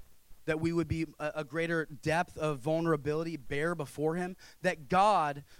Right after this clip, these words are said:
w-, w-, can do an amazing work with a vulnerable heart.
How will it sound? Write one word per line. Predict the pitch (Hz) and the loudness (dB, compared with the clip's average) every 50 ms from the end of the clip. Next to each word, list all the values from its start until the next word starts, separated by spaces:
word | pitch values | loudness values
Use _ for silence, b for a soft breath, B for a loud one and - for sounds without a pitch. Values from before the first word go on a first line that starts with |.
| b - | b -2
w-, | 156 170 165 160 170 165 - | 0 0 0 0 -4 -10 -14
w-, | 151 170 170 170 160 - | -10 -8 -6 -2 4 4
can | 185 196 180 | 4 4 4
do | 151 190 208 196 | 2 0 0 0
an | 180 | 0
amazing | 170 165 165 175 185 185 185 160 135 175 160 147 135 | 0 0 2 4 6 6 4 4 0 -2 -2 0 2
work | 151 165 156 143 - | 4 4 4 4 2
with | 143 147 139 147 | -2 -4 -4 -4
a | |
vulnerable | 135 117 151 147 147 143 139 120 131 120 | -4 -2 0 0 0 0 -2 -4 -6 -6
heart. | 104 117 120 104 - - - | -6 -6 -8 -8 -8 -12 -18